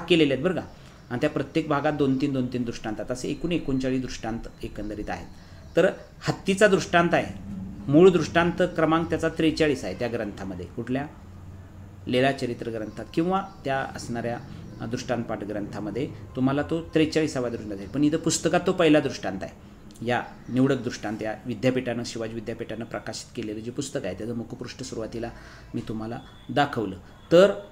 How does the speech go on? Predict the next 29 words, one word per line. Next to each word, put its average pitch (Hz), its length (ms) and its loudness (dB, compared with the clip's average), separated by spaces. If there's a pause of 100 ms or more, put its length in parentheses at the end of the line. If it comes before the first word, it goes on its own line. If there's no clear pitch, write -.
(140)
बघा, 160 340 8 (340)
हत्तीचा 180 380 4
दृष्टांत 165 460 4
आहे 107 160 -2 (260)
आणि 131 140 0
त्या 139 80 0
हत्तीच्या 156 380 0
दृष्टांताचं 156 480 -2
सूत्र 165 300 2
काय 139 140 0
आहे 110 100 -4
बघा. 92 180 -6 (760)
ते 165 60 8
म्हणतात, 147 300 4 (400)
"जो 185 260 10
जे 196 220 8
होनी 165 540 6
असे, - 560 -6 (220)
तो 156 120 4
तेची 147 420 0
बोले, 120 320 0 (840)
अनंत 180 400 6
शक्ती 165 400 2
परमेश्वर 131 800 -2
सकळा 135 440 -4
सिद्धी 120 500 -6
विषय 135 320 -2
व्यवस्था 120 500 -4
करीती." 101 560 -8